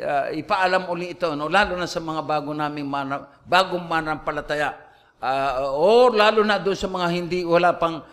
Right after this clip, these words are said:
ugnayan sa Diyos. And, ah, ipagpasalamat natin, mga kapatid, tayo naligtas sa pananampalataya. Hindi o sa pagsapi. Ano? Ah, kasi maraming mga,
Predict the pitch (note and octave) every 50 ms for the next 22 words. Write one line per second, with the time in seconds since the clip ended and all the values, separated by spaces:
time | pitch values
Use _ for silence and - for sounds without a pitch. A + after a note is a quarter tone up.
0 | - _ _ - D#3+ D3+ D#3 E3 F3 F3+ F3 F3 E3+ E3 D#3 D3+ D3 - D#3 C#3+
1 | C3+ D#3 D#3 D#3 D3 B2+ A2+ - - - _ _ _ _ _ _ _ _ _ _
2 | _ - C#3 D#3 D#3 D#3 D#3+ D#3+ D#3 D#3 D3+ D3+ D3+ D3+ D3+ D3 G3+ G#3+ G#3+ G#3+
3 | A3 G3+ - A3 G#3 G3+ G3 F#3+ F#3+ F#3 F#3 F#3+ F#3 F3+ - F#3 E3+ E3+ E3 D#3
4 | D#3 D3 E3 E3 D#3+ D#3 - E3 D#3+ D#3+ D#3+ D#3 D3+ D3 D3 - - D#3 C#3+ C3+
5 | - - - - D3 - - C3 B2+ B2+ A#2 B2 A#2+ A2 B2+ A2+ G#2 G#2+ - G#2+
6 | G2+ G#2 G#2 F#2 - - - - - - - - - - - - - - F3+ F3+
7 | F#3 F3+ A3 A3 G#3+ G#3+ - G#3+ - - G3 F3+ F3 - - F3+ E3 D#3+ - -
8 | F3 E3+ - - - - - - - _ _ _ - - - - - - - -
9 | _ _ _ _ - - - - - D#3+ F3 F3+ G3 G3+ G#3 G#3 F#3 - - -
10 | - - _ _ _ _ _ - - C#3+ D3+ C#3+ E3 D#3+ G3+ F#3 E3+ E3 E3 F3
11 | F3 F3+ F3+ F3+ F3 E3+ E3+ E3+ F3 F3